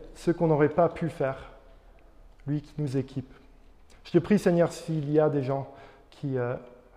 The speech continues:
qui sont blessés, des gens qui sont tristes en ce moment, qu'ils voient, Seigneur, que ton Fils Jésus a compassion d'eux dans leurs besoins, qu'il a eu tellement compassion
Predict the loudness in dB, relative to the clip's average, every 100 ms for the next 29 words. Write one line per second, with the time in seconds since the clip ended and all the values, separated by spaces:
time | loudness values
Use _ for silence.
0 | -20 _ _ _ _ _ _ _ _ _
1 | -18 -14 -8 -6 0 0 0 -2 -6 -8
2 | -20 -20 -14 -8 -4 -4 -6 -8 -8 -8
3 | -6 -8 -4 -2 -2 -8 -12 -10 -10 -8
4 | -8 -8 -10 -14 -12 -6 -2 -2 -4 -8
5 | -8 -8 -14 -20 -20 -20 -20 _ _ _
6 | _ _ -10 -4 -4 -2 -2 0 -2 -2
7 | -8 -8 -8 -4 -4 -2 -6 -8 -10 -10
8 | -12 -18 -12 -8 -8 -12 -20 _ _ _
9 | _ _ -8 -6 -4 -4 -4 -4 -8 -10
10 | -18 -20 -2 4 4 4 0 -6 -18 -20
11 | -20 _ _ _ _ 0 4 4 4 2
12 | 0 0 -2 -4 -8